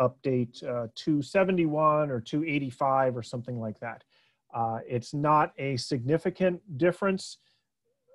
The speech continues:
Um, just keep in mind that your actual file name might be a little bit newer, so it might say eight y-, update, uh, two seventy or two eighty or something like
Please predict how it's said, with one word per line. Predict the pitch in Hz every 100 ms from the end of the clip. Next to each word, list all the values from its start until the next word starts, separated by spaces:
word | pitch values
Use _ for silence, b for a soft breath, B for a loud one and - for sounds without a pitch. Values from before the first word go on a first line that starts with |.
| _
Um, | 131 127 120 120
just | 113 151 -
keep | 165
in | 160
mind | 156 143 139
that | 135 175
your | 139 151 165
actual | 156 143 - 156 131
file | - 147 139
name | 139 131
might | 131 131
be | 135 139
a |
little | 127 143 131
bit | 131
newer, | 147 151 190 185 170 165
so | - 131
it | 143
might | 135
say | - 135 143 -
eight | 156 156 151 - _ _ _ _ _ -
y-, | 127 131 196 - 160
update, | 147 - 147 139 127 -
uh, | 120 113 113
two | - 143
seventy | 123 156 131 127 120
or | 120
two | 107 131 117
eighty | 120 117
or |
something | 110 113 110 110
like | 104